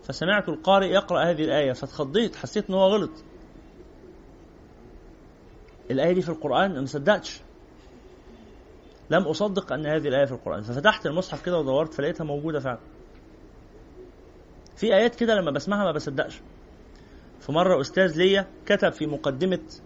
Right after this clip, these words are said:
أحد كتبه آية، ما صدقتش إنها في القرآن. قلت: "لا، أكيد ده يعني".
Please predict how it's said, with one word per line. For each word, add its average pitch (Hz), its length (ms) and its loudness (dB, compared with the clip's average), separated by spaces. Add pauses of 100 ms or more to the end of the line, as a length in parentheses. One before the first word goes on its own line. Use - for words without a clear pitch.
(300)
أحد 170 160 0
كتبه 202 420 -2 (720)
آية، 135 320 4 (720)
ما 139 60 -2
صدقتش 175 420 2
إنها 196 140 2
في 170 60 -6
القرآن. 151 320 -6 (1800)
قلت: 131 200 -4
"لا، 180 200 2
أكيد 143 260 -8
ده 147 280 0
يعني". 135 360 -8